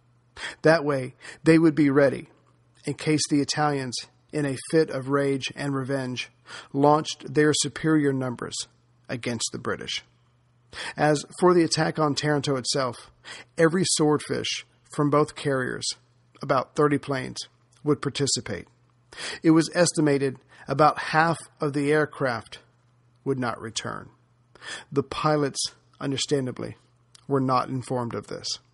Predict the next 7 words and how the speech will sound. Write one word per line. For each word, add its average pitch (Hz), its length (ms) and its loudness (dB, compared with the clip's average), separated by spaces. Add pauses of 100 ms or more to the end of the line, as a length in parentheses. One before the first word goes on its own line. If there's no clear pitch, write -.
(800)
The 147 100 4
date 156 380 4
was - 220 0
set 135 340 -2 (140)
for 147 160 -4
the 139 220 -4
evening 131 420 -4